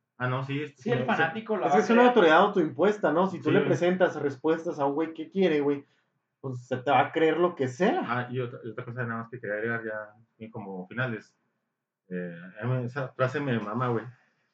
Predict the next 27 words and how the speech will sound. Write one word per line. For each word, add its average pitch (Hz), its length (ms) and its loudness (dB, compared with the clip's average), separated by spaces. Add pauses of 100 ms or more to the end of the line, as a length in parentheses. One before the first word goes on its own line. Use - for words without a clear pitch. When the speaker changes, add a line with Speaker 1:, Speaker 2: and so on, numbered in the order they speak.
(800)
Speaker 1:
Eh, 92 640 -2
Nietzsche, 120 320 -6
que 110 80 -4
dijo, 127 680 0 (120)
"Puedo 131 220 2
prometer 123 340 -2
acciones, 139 460 -2
mas 110 140 -2
no 107 100 -4
sentimientos". 113 760 -6
O - 40 -20
sea, 98 120 -18
tú 107 120 -16
no 110 120 -10
sabes. 120 300 -6 (460)
Tú 180 80 -6
cuando 226 200 0
eres 196 120 0
un 220 120 -2
padre, 196 240 0
güey, 147 140 -2
que 131 100 -4
no 135 140 -4
tiene 175 200 -2
relaciones 143 480 -6
sexuales, 139 400 -4
güey. 95 200 -12